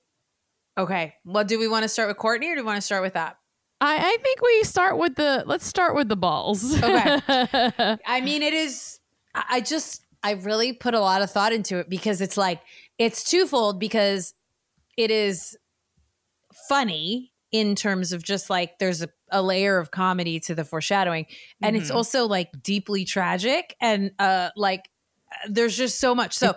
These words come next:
Speaker 2: It's
Speaker 1: so,
Speaker 2: Yes, yes,
Speaker 1: so we
Speaker 2: yes.
Speaker 1: have, uh, Caitlin and, and Kim, <clears throat> and we learn that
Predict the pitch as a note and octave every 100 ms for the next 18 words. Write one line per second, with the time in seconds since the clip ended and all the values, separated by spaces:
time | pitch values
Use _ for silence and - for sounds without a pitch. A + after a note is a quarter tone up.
0 | - - - D4+ F3+ F3+ G3 F#3 - -
1 | - G3 E3 C4 B3+ B3+ C4 C4 C4 B3+
2 | B3 A3+ A3+ - - _ - - - A#3
3 | - E4+ D#4+ F4+ F4 E4+ E4 C4 C#4 C#4
4 | C4 - C4+ A#3 A3+ A#3 A3+ _ - B3
5 | C4 A3+ A3+ A3 G#3+ G#3+ G#3 G#3 G#3 G#3
6 | G3+ F3+ F3